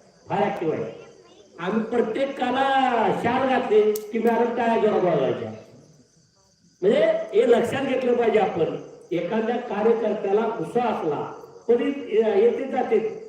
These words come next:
परत काय सोडून घ्या, पण त्या मॅडमला वाटतंय की तेवढा कार्यक्रम चालला, उत्साहित चालला, एवढ्या आपल्या महिला आल्या. आज खेडेगावात महिला बघताय तुम्ही, घरात बाहेर पडत नाहीत आणि इथं आल्या. त्यामुळे मला सुद्धा बरं वाटलं.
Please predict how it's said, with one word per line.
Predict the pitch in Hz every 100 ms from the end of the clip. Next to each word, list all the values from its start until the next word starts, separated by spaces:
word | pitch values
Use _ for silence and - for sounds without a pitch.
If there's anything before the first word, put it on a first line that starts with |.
| -
परत | 185 220 220
काय | 233
सोडून | 233 233
घ्या, | 190 -
पण | - - 214
त्या | 226 220
मॅडमला | 185 196 220 240
वाटतंय | 220 - - 226 220 - - - 190
की | 185
तेवढा | 208 220
कार्यक्रम | 214 196 202 202
चालला, | 196 180 165
उत्साहित | 160 220 220
चालला, | 220 175
एवढ्या | 170 180 190
आपल्या | 196 208 208 - -
महिला | 180 202 233
आल्या. | 196 160 123 - - - _
आज | 165 -
खेडेगावात | 165 196 196 202
महिला | 185 196
बघताय | 190 - 208
तुम्ही, | 196 156 127 - - -
घरात | 170 214
बाहेर | 208 214
पडत | 226 220
नाहीत | 220 185 - - - - _ _ _ _ _ 202
आणि | 214
इथं | 214
आल्या. | 254 262 208 156 - - - -
त्यामुळे | 220 233 - -
मला | 170 220 240
सुद्धा | 240 226
बरं | 208
वाटलं. | 202 185 - 196 240 -